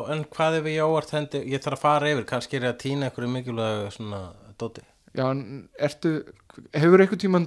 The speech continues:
Speaker 2: tekið svona póstdag þar sem þú sest niður yfir allt, allt, allan ólesna póstinn, póstinn og lest eins mikið og þú getur?
Speaker 1: Nei.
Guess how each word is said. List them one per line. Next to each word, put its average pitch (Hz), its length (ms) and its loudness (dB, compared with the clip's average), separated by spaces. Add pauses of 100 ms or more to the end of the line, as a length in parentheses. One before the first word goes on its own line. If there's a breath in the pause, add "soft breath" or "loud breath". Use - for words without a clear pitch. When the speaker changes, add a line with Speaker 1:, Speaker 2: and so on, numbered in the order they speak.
Speaker 2:
tekið 175 320 4
svona 175 260 4
póstdag 170 680 -2
þar 156 120 -4
sem 156 100 -6
þú 147 60 -4
sest 156 300 -2
niður 156 240 2
yfir 160 260 2
allt, - 300 -10
allt, - 240 -6
allan 151 240 -2
ólesna 156 320 -2
póstinn, 151 320 -2 (280 loud breath)
póstinn - 280 -4
og 151 140 4
lest 160 320 0
eins 160 160 -6
mikið 160 220 -2
og 151 40 -2
þú 151 60 -6
getur? 165 260 -8 (800 loud breath)
Speaker 1:
Nei. 95 300 -8